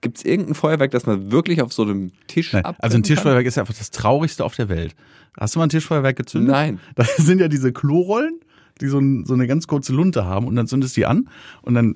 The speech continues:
Speaker 2: verschwindet die Lunte da drin brutzelnd und dann passiert erstmal nichts und du denkst, ah toll, das
Speaker 1: So
Speaker 2: ist
Speaker 1: eine
Speaker 2: kaputt.
Speaker 1: Stunde.
Speaker 2: Und dann macht es so <laughs> und dann fliegen,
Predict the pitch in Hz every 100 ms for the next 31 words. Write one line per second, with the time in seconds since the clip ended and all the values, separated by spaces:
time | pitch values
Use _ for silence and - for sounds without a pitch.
0 | - - 113 131 165 180 175 196 196 202
1 | 202 185 202 190 202 208 - - 120 123
2 | 120 - 117 113 110 220 - 139 123 123
3 | 87 107 117 110 180 156 98 185 131 170
4 | 151 147 - 135 135 147 120 127 - -
5 | _ _ _ - - _ _ _ - -
6 | - - - 196 202 - 196 220